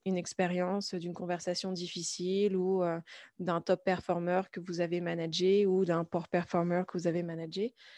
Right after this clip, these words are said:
pour vraiment voir, euh, s'il y a, euh,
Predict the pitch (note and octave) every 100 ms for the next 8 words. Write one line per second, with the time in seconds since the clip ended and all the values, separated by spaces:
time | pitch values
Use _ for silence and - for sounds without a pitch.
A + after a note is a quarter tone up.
0 | - _ F#3 F#3 F3+ F#3+ G3 F#3+ F3+ G3+
1 | G#3+ A#3 - _ - E3+ E3+ F3 - G3+
2 | F#3+ E3+ E3 F#3+ G#3+ G3+ E3+ D#3 D#3+